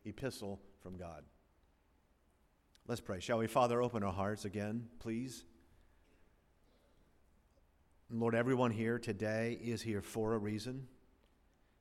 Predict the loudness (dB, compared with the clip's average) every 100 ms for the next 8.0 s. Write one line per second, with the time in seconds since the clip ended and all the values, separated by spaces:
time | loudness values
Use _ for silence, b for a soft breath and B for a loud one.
0 | _ -6 -2 0 2 2 2 0 0 0
1 | 0 2 0 0 0 0 2 2 4 2
2 | -2 -2 -2 -2 -2 -4 -2 -4 -4 -4
3 | -6 -10 b b b -6 -6 -4 -6 -4
4 | -2 0 -2 -8 -20 -20 _ _ _ _
5 | _ _ _ _ -12 -4 -2 2 2 4
6 | 2 2 -2 -2 0 -2 -2 -2 -2 -2
7 | -4 -4 -6 -6 -8 -8 -10 -10 -14